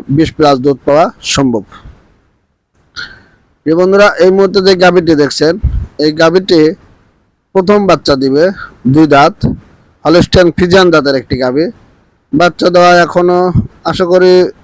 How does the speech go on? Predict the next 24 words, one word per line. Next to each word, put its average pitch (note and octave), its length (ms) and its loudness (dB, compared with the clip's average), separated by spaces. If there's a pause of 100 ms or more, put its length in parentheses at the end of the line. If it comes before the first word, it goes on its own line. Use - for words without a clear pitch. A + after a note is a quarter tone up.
(140)
দশ D#3 240 0
থেকে E3 200 0
বারো D3+ 260 2
দিন, D3+ 400 -2
এর C#3 140 -2
ভিতরেই C#3+ 360 0
বাচ্চা B2+ 380 0
দিবে। B2 320 -2 (600)
দু E3+ 140 2
একদিন D3+ 280 2
প্লাস D#3+ 320 0
মাইনাস D3 320 2
হতে C3 140 -2
পারে। C#3+ 280 0 (680)
শারদপুর F3+ 540 2
গোচারণ D#3+ 540 2
ভূমির D3+ 340 0
গাভী। C#3 320 0 (840)
বন্ধুরা, F3+ 360 4 (380)
প্রথম G#3 300 0
বাচ্চা G#3 320 2
এই G3+ 100 4
গাভীটি F3+ 340 2
থেকে F3+ 340 0